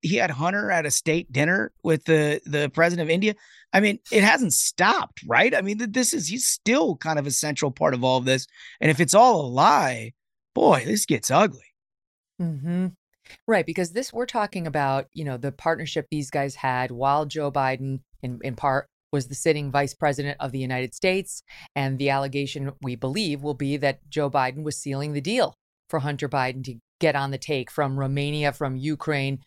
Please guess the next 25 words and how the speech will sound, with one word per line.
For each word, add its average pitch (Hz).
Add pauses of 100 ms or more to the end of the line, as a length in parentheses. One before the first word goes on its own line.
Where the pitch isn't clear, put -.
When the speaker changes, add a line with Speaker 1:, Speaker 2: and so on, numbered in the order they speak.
(140)
Speaker 2:
from 151
the 143
Chinese, 143 (220)
whenever 247
it 240
was 226
needed, 233
s-, - (460)
basically 302
to 202
prove 233
to 170 (300)
these 175
rich 175 (140)
foreign 185
countries, 160 (560)
"I 160
know 196
all 185
about 190
the 214
relationship, 165 (360)
I'm 175
blessing 180
it, 139